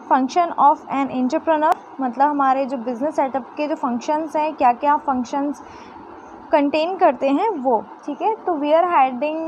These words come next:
uh, in six functions। First of all, तो हमारा ये है entrepreneurial function, ठीक है। इनमें क्या होगा, ठीक है,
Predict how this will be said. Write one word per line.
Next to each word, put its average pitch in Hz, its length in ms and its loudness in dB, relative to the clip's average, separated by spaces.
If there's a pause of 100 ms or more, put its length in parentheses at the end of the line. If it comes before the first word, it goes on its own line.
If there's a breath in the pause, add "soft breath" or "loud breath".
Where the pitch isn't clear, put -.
(120)
uh, 294 200 4 (100)
in 262 160 -2 (380)
six 381 320 -4
functions। 294 640 -2
First 285 300 0
of 302 160 -2
all, 269 420 4
तो 277 80 0
हमारा 240 320 0
ये 233 280 -4
है 320 260 -2
entrepreneurial 294 880 -2 (580 loud breath)
function, 226 460 -4
ठीक 302 160 -4
है। 403 100 2 (420 loud breath)
इनमें 320 300 2
क्या 403 140 6
होगा, 381 340 6 (300)
ठीक 339 140 0
है, 480 80 0